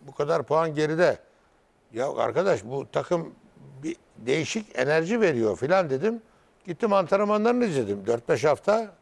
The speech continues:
şey, e, dört beş gün ve geldiğimde şunu söyledim. Şanslar dedim ki ya bu takım eğer birkaç maç alırsa şampiyon olur. O dedi ki sen rüya mı görüyorsun dedi. Şampiyon oldular ve götürdüler.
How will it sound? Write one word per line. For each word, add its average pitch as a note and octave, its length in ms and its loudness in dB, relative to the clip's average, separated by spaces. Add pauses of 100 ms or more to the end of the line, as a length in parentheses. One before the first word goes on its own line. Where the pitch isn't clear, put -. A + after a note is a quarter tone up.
şey, A2+ 540 2
e, G#2 100 -2
dört C3+ 220 0
beş E3 200 0
gün A3 200 -2 (380)
ve D#3+ 80 0
geldiğimde G3 500 2
şunu G3+ 240 -2
söyledim. B2+ 500 0
Şanslar A2 420 0
dedim A#3 180 -4
ki G#3+ 60 0
ya G3+ 120 2
bu F#3 80 -4
takım F#3 360 0 (400)
eğer G3 460 4 (180)
birkaç D3+ 520 -2
maç E3+ 200 -2
alırsa F3+ 540 0 (340)
şampiyon E3 500 -2
olur. D#3 220 0
O D3+ 140 -4
dedi F#3 240 -4
ki D3+ 60 -12
sen C#3+ 260 0
rüya D#3 240 2
mı D3 80 -2
görüyorsun F2+ 500 -2
dedi. F3+ 160 -6
Şampiyon C#3+ 380 2
oldular G2 380 -4
ve C#3+ 60 -2
götürdüler. - 480 -10